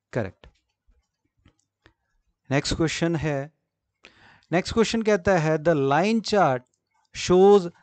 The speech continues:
the annual food gain production for a country। For how many years was the production higher than the average production for the period?" तो हमें क्या करना है? जल्दी से इसका एवरेज निकाल लेना है।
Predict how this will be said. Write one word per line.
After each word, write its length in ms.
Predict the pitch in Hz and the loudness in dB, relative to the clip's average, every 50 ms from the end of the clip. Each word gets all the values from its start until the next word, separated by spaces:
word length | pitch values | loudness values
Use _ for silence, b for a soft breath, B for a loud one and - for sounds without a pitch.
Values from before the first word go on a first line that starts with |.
| b b - | b b -2
the 120 | 139 175 175 - - | -2 -2 -2 0 -2
annual 440 | 170 165 175 180 190 202 220 220 208 | -2 0 0 2 2 2 2 0 0
food 320 | - - 175 170 175 185 170 | -4 -4 -2 0 0 2 0
gain 320 | 170 147 165 175 165 165 170 | 0 0 2 0 2 0 0
production 560 | - - 160 151 139 135 - - 170 175 180 160 | 0 0 2 2 0 0 -2 -4 -4 -4 -2 -2
for 140 | 165 156 151 | 0 0 0
a 80 | 156 | 0
country। 420 | 151 156 143 127 113 110 123 110 98 - _ _ _ _ _ b b b b b b b - - | -2 -2 -4 -4 -4 -4 -6 -8 -8 -10 _ _ _ _ _ b b b b b b b 0 2
For 80 | 208 208 | 2 2
how 280 | 165 147 151 160 190 214 | 2 2 2 4 4 4
many 340 | 220 226 220 220 226 196 - | 2 2 2 0 0 0 0
years 440 | 185 185 170 151 139 143 151 - 156 | 0 2 4 4 2 2 0 -2 -2
was 200 | 156 160 170 180 | 0 2 2 2
the 180 | 165 175 190 | 2 0 -2
production 500 | - - 156 147 151 151 - - 190 185 185 - - - - | -2 -2 -2 -2 -2 -2 -2 -2 -6 -6 -6 -10 -10 -2 0
higher 340 | 139 147 165 185 208 214 202 | 2 2 4 4 4 4 4
than 260 | 180 185 185 185 185 | 2 0 0 2 2
the 120 | 196 190 - - 165 | 0 0 -2 -2 0
average 400 | 165 170 165 175 196 202 190 - | 0 2 2 4 4 4 2 2
production 460 | - 170 160 151 143 - - 170 165 | -2 0 0 0 -2 -2 -6 -8 -6
for 140 | - 147 139 | -4 -4 -6
the 120 | 123 131 135 | -4 -6 -6
period?" 300 | 113 139 127 113 113 101 - b b b b b - | -6 -6 -6 -6 -8 -10 -14 b b b b b -10
तो 60 | 208 | -6
हमें 140 | 214 220 208 | -6 -2 0
क्या 140 | 214 208 | 0 0
करना 240 | 180 175 170 151 151 | 0 0 -2 -2 -2
है? 80 | 143 127 | -4 -2
जल्दी 420 | 117 151 160 170 180 175 202 202 | -2 0 0 0 0 0 -2 -2
से 140 | 165 190 180 | 0 0 -2
इसका 280 | 156 - - 165 156 - - - | -2 -2 -4 -4 -6 -6 -4 0
एवरेज 400 | 156 160 156 147 160 160 147 120 | 0 2 2 4 4 2 2 2
निकाल 340 | 123 120 110 - 117 110 107 | -2 -4 -4 -4 -4 -6 -4
लेना 260 | 107 107 110 107 110 | -6 -8 -10 -10 -12
है। 280 | 113 110 107 110 110 110 | -12 -12 -12 -12 -14 -16